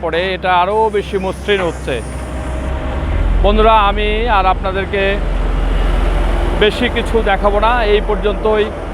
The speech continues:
আপনারা দেখলেন। যেহেতু আপনারা জানেন কাজ কোথায় কি হচ্ছে, এটাই বড় কথা।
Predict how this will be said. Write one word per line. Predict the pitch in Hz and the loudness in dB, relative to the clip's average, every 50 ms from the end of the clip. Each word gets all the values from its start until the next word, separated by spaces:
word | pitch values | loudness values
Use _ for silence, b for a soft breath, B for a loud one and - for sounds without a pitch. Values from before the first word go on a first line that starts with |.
| - - - - - - - - - - | -6 -6 -6 -4 -4 -4 -4 -2 -2 0
আপনারা | - - - 208 208 208 202 | 0 0 0 2 2 2 2
দেখলেন। | 185 185 202 - 214 214 220 247 294 277 - - - - - - - - - - - - - - - - - - - - - - - - - - - - - - - - - - - - - - - 160 | 2 2 0 0 0 0 0 0 0 -4 -6 -8 -10 -10 -10 -10 -12 -12 -12 -12 -12 -12 -12 -10 -10 -10 -8 -8 -8 -8 -6 -6 -4 -4 -4 -4 -2 -2 -2 -2 -2 -2 -2 -2 -2 -2 -2 -2 0 4
যেহেতু | 196 214 214 226 220 | 4 4 4 4 2
আপনারা | 202 196 - 208 202 196 | 2 2 0 0 0 0
জানেন | 180 165 190 190 202 208 202 196 | 2 2 2 2 2 0 -2 0
কাজ | - 185 196 - - | 0 0 0 0 -2
কোথায় | 220 202 - 196 208 202 - | -4 -4 -2 -2 -2 -2 -2
কি | - 208 | -2 -2
হচ্ছে, | 208 208 196 - - 220 202 | -2 -2 -2 -2 -2 -2 0
এটাই | 190 220 233 247 | 2 2 2 2
বড় | 233 220 208 208 | 2 0 -2 -2
কথা। | 180 185 180 180 196 233 262 | -2 -4 -2 0 2 2 2